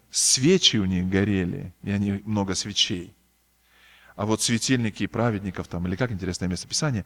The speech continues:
они, говорят, весело горят, радостным светом. Доказано, доказано учёным миром.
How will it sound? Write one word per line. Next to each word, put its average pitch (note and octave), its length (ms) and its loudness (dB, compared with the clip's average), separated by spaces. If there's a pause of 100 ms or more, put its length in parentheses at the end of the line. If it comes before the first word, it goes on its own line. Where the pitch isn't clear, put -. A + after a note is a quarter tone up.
(340)
они, G#2 200 -2
говорят, G#2 240 0
весело A2 520 2
горят, G#2+ 420 -4 (200)
радостным G#2+ 680 -4
светом. - 600 -4 (580)
Доказано, G2+ 1120 4 (440)
доказано C#3 760 0
учёным A2 480 -2
миром. G#2+ 500 -4